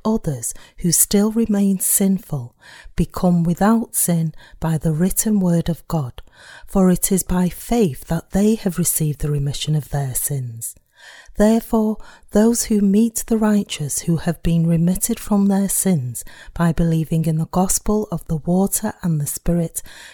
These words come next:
can hear the word of being born again from them, come to believe in Jesus, and be also turned into the righteous. Those who have become righteous by believing in the gospel of the water and the Spirit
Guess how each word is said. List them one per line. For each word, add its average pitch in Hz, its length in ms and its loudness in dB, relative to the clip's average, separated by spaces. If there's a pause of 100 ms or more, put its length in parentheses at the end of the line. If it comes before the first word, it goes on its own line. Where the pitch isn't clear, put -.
can 175 180 2
hear 220 320 4
the 214 160 2
word 196 540 2 (280)
of 160 160 -4
being 165 280 2
born 202 360 4
again 190 340 2
from 202 420 2
them, 131 340 -4 (460)
come 202 260 4
to - 180 -2
believe 175 440 2
in 160 160 0
Jesus, 185 600 0 (320)
and 160 200 2
be 165 280 2
also 190 520 2
turned 175 440 0
into 170 240 -2
the 170 140 0
righteous. 143 800 -6 (520)
Those 254 400 2
who 202 140 2
have 175 240 -2
become 180 420 -2
righteous 196 680 -4 (220)
by 175 180 -2
believing 170 540 -2
in 170 120 -2
the 165 80 -2
gospel 170 440 -4
of 160 120 -8
the 165 100 -4
water 190 480 -2
and 202 160 0
the 175 80 -2
Spirit 190 540 -4